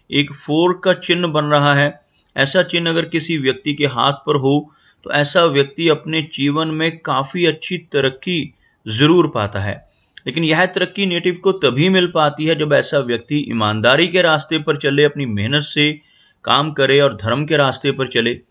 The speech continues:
अगर ऐसा व्यक्ति जिसके हाथ पर यह चिन्ह बन रहा हो गलत रास्ते पर चलकर बेईमानी से धन कमाने की कोशिश करने लगे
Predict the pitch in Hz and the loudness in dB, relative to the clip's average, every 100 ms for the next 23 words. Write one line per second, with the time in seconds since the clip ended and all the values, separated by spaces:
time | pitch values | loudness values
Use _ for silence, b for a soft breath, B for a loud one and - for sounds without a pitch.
0 | _ _ - 131 185 190 196 170 165 180 | _ _ -4 2 2 2 0 0 -2 -2
1 | 151 147 165 151 139 139 147 127 120 160 | -2 -2 -2 0 0 0 -2 0 0 -2
2 | 160 160 151 123 147 143 143 135 135 135 | -2 -4 -2 -2 -2 0 2 2 0 -4
3 | B B B B 110 139 196 208 202 190 | B B B B 0 2 2 2 2 2
4 | - 185 180 160 156 151 170 147 127 127 | 2 -2 -2 -4 -4 -4 -4 0 0 0
5 | 123 131 165 156 151 147 120 139 151 139 | 0 0 0 -2 -4 -6 -4 -6 -4 -4
6 | 131 131 131 139 123 123 143 139 - 113 | -2 -2 -4 -6 -6 -6 -4 -6 -2 -2
7 | 113 160 170 165 180 | 0 2 2 4 2